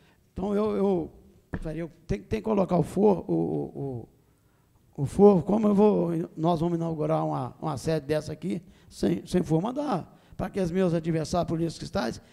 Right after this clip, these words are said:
que tudo foi na minha mão, eu tenho as fotos, eu tenho documento, tenho tudo.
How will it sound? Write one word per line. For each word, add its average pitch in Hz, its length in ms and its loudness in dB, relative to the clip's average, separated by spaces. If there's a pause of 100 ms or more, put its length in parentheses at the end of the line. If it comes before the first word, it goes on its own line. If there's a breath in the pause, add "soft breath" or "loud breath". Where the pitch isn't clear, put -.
(120)
que - 100 -10
tudo 294 240 -4
foi 277 180 2
na 262 60 2
minha 214 200 4
mão, 196 460 4 (260 soft breath)
eu 196 120 2
tenho 208 220 6
as 165 140 2
fotos, 220 280 6
eu 196 40 4
tenho 202 200 6
documento, 190 420 4
tenho 214 140 0
tudo. 143 220 0